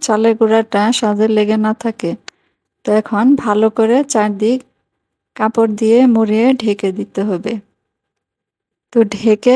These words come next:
এখন আমি ঢাকনা দিয়ে ঢেকে দিলাম। এখন দুই থেকে তিন মিনিট অপেক্ষা করব। তো এখন আমি আরেকটা পিঠা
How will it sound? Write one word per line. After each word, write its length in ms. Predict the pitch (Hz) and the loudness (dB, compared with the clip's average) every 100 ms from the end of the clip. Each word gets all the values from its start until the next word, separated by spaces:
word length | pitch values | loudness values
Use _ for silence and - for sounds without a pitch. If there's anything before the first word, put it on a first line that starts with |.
| 294 | 2
এখন 220 | 220 - 220 | -2 -2 0
আমি 240 | 220 226 294 359 _ _ _ _ | 2 4 2 0 _ _ _ _
ঢাকনা 360 | - 202 202 220 | -4 -4 -2 -2
দিয়ে 240 | 214 233 262 269 | 2 4 4 2
ঢেকে 380 | 233 214 202 185 | 0 -2 0 -2
দিলাম। 340 | 180 175 160 208 - _ _ _ _ _ _ _ _ _ _ | 0 -2 -4 -6 -14 _ _ _ _ _ _ _ _ _ _
এখন 340 | 214 - 226 262 320 | -4 0 2 4 6
দুই 160 | 233 233 | 4 4
থেকে 320 | 240 226 240 269 | 2 2 2 2
তিন 220 | 269 247 240 | 2 2 2
মিনিট 360 | 220 220 294 285 - - | 2 2 2 0 -10 -6
অপেক্ষা 440 | 220 214 - 214 | -2 -2 -4 -8
করব। 300 | 180 175 160 156 202 _ _ _ _ _ _ _ _ _ | -2 -4 -2 -6 -8 _ _ _ _ _ _ _ _ _
তো 40 | 254 | -2
এখন 260 | 240 233 226 | 0 0 0
আমি 240 | 233 240 294 359 | 2 4 2 2
আরেকটা 400 | 233 240 240 220 | 0 0 0 0
পিঠা 300 | 226 233 240 | 0 -2 0